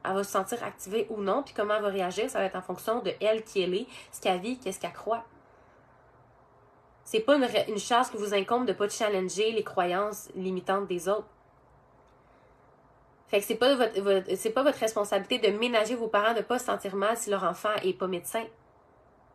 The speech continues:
S'ils veulent s'emprisonner dans leur, dans leur version de qu'est-ce qu'ils devraient être, puis être déçus ou pas fiers, si vous prenez un autre chemin, ben, c'est un grand enseignement pour eux, puis c'est leur choix, puis ils vont choisir. Ils, ils vont, ils ont le choix de continuer à pas être fiers, puis pas être bien,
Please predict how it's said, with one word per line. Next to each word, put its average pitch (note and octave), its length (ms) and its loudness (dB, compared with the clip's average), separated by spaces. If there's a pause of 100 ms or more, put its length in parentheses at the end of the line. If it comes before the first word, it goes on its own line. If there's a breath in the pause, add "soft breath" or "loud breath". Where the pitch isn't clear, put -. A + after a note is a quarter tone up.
(840)
S'ils A3+ 220 -8
veulent A3 140 6
s'emprisonner G3+ 600 2
dans G#3+ 120 4
leur, F3+ 180 4
dans F#3 140 2
leur F3+ 120 2
version F#3 300 -2
de F#3+ 80 0
qu'est-ce G#3+ 220 -4
qu'ils F#3 140 -12
devraient F3+ 540 -2
être, - 160 -10 (260 loud breath)
puis G3+ 120 2
être F#3 240 2
déçus G3 540 -2
ou F3+ 100 0
pas G3 180 2
fiers, G3 460 -2 (200 loud breath)
si - 160 -8
vous F#3+ 80 -6
prenez F#3+ 260 0
un G3 80 0
autre E3+ 140 -2
chemin, A3+ 320 -2 (480 loud breath)
ben, F3+ 320 0
c'est - 160 -8
un E3+ 40 -2
grand G3 240 -2
enseignement F#3+ 360 0
pour F#3+ 240 -4
eux, A3+ 60 0
puis A3 100 -12
c'est F#3 120 -2
leur F#3+ 200 2
choix, A3+ 240 0
puis G#3 100 -6
ils F3 60 -6
vont F3+ 120 -2
choisir. G3+ 480 -2 (340 loud breath)
Ils, F#3+ 200 -4
ils F#3 180 -4
vont, E3+ 260 0 (440 loud breath)
ils G3+ 120 6
ont F#3+ 60 12
le F#3+ 40 10
choix A#3 280 2
de A3+ 80 2
continuer A3 480 2
à A3 80 2
pas G#3 160 0
être F3 100 -6
fiers, G#3+ 240 2
puis - 120 -12
pas G3+ 120 4
être E3+ 100 -2
bien, G#3 300 0